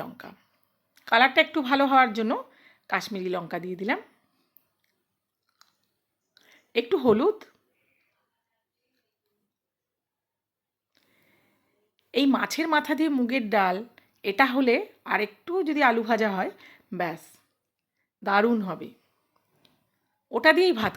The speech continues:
খাওয়া হয়ে যাবে। এবারে আমি মুড়োগুলো দিয়ে দিলাম। আপনারা হয়তো ভাবছেন দুটো মুড়ো ভাজলো, তিনটে হয়ে গেল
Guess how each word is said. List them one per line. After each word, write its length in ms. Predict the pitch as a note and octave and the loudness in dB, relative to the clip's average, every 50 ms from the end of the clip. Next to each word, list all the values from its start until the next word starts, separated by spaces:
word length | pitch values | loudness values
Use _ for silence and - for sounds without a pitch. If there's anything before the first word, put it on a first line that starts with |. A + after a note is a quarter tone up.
| - | -8
খাওয়া 200 | - E3+ D#3 D#3+ D#3+ | -10 -10 -10 -8 -10
হয়ে 160 | D3 C3+ - | -12 -12 -14
যাবে। 160 | - - - _ _ _ _ _ _ _ _ _ _ _ _ _ _ _ _ _ _ _ _ - | -16 -20 -20 _ _ _ _ _ _ _ _ _ _ _ _ _ _ _ _ _ _ _ _ -8
এবারে 260 | F3 B3 D#4 E4+ D#4+ C#4+ A#3 | -2 2 4 4 6 6 4
আমি 100 | A#3+ D4+ D#4 | 4 2 0
মুড়োগুলো 320 | B3 F#3+ F3+ E3 D#3 F3 A#3 A#3 | 0 0 0 0 0 0 -2 -2
দিয়ে 160 | G#3+ E3+ D3 - | -4 -6 -8 -8
দিলাম। 240 | - - - - - - - _ _ _ _ _ _ _ _ _ _ _ _ _ _ _ _ _ _ _ _ _ _ _ _ _ _ _ _ _ _ _ _ _ _ _ | -12 -14 -16 -18 -20 -20 -20 _ _ _ _ _ _ _ _ _ _ _ _ _ _ _ _ _ _ _ _ _ _ _ _ _ _ _ _ _ _ _ _ _ _ _
আপনারা 360 | - D#3+ E3 - G#3 A#3 C4+ C4+ B3+ | -6 -6 -4 -4 -2 -2 -2 -2 -2
হয়তো 200 | D#4 D#4 D#4 D#4 C4 B3 | -2 -4 -4 -4 -4 -2
ভাবছেন 440 | B3 C#4 C4+ - - - A3+ F3+ D3+ E3 F3+ - _ _ _ _ _ _ _ _ | -4 -4 -4 -6 -6 -6 -6 -6 -6 -8 -12 -18 _ _ _ _ _ _ _ _
দুটো 260 | - E3+ F#3+ F#3+ G3 B3 B3 | -10 -8 -6 -4 -2 -2 0
মুড়ো 180 | C4+ C#4 C#4 C#4 A3+ G#3 | 0 2 0 0 -2 -2
ভাজলো, 320 | A3+ G#3 F#3 F#3 F3 F3+ F3+ - _ _ _ _ - | -4 -6 -6 -8 -12 -14 -18 -20 _ _ _ _ -6
তিনটে 320 | C4 A#3 G#3+ G3 F3 - G3+ G#3 | -2 -2 -2 -2 -2 -2 0 4
হয়ে 140 | A#3 A3+ G#3+ A3+ | 6 6 8 6
গেল 120 | A#3+ B3 | 6 4